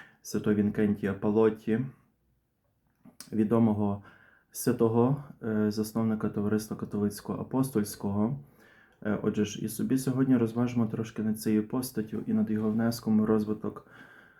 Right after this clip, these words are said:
е, апостоляту і духовності в католицькій церкві. Маю таку, е, цікаву книжку, е, це є "П'ятдесят років від канонізації святого Вінкентія Палотті". Е, і тут, з-поміж іншого, є поміщений,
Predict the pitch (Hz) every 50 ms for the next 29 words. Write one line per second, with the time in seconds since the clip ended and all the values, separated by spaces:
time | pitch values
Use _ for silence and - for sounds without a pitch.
0 | _ _ _ - - 107 104 104 - 113 107 - 127 117 - - 117 120 127 139
1 | 139 139 120 110 107 113 - - 127 123 123 120 120 113 117 - 107 107 - -
2 | - 107 107 107 107 - - - 104 - - 117 113 107 107 - - 120 120 131
3 | 147 143 - - - - - - - - - 120 110 113 113 107 110 107 107 -
4 | 110 110 107 - - _ _ _ _ _ _ _ _ - 113 107 107 107 107 107
5 | - - - 110 107 104 104 - 127 131 131 127 - - - 110 110 110 107 -
6 | - 104 104 101 - - - 104 101 95 101 110 104 104 104 101 104 101 - -
7 | 107 107 107 - - 110 107 110 110 107 - - 107 104 - - 110 104 107 107
8 | 110 107 120 123 120 120 117 - 104 101 - 98 90 - 104 101 101 101 - 104
9 | 104 101 101 - 101 104 - 113 123 143 170 185 180 - - 120 - - - -
10 | _ _ - - - - - - - - - 117 117 113 117 110 - - - 135
11 | 139 - 185 175 - - - 143 131 127 123 - - 123 135 131 131 135 120 123
12 | 120 110 113 113 110 - 110 110 110 117 120 120 - - - - 110 110 110 117
13 | 123 -